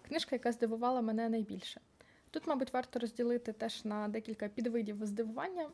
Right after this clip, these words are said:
І книжка, яка мене здивувала, тому що я від неї майже нічого не очікувала. Вона мені випала як, ем, безкоштовний бонус за підписку на аудіосервіс з книжками. І це «Я рада, що моя мама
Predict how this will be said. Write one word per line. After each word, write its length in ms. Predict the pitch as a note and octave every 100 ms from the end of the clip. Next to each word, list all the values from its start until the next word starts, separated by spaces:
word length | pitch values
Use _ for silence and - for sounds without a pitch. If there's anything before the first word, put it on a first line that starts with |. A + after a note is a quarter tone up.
| -
І 80 |
книжка, 340 | B3+ C4 C#4 A#3+
яка 120 | A#3+
мене 240 | A#3 A#3
здивувала, 540 | A3+ A#3 A3+ A#3 B3 A3
тому 200 | A3+ A3
що 180 | - A3
я 140 | A3
від 120 | A3+
неї 220 | G#3+ A3
майже 280 | G#3 A3 A3
нічого 380 | G#3+ G#3 B3 A3+
не 140 | G#3+
очікувала. 520 | G#3 - A#3+ A3 G#3 G3+
Вона 160 | G#3+
мені 220 | A3 A3 G#3+
випала 400 | A#3+ A#3+ G#3+ G#3
як, 320 | G#3 G#3 -
ем, 460 | G#3+ G#3 G3 G#3 G#3+
безкоштовний 600 | G#3 - - A#3 A3 G3+
бонус 460 | G#3 D4 C4 A#3+ -
за 320 | G#3 A3 G#3+
підписку 480 | G#3+ G#3 A3+ - -
на 300 | G3+ G3+ G3+ -
аудіосервіс 640 | G#3 G3+ G3+ G3+ D4 F4
з 40 | -
книжками. 560 | - C4 - B3+ A#3 A#3 - - -
І 60 |
це 520 | A3+ - A#3+ A#3+ A#3 - A3
«Я 80 | A3+
рада, 200 | A3+ G#3+
що 180 | - G#3+
моя 160 | G#3
мама 260 | G3+ G3+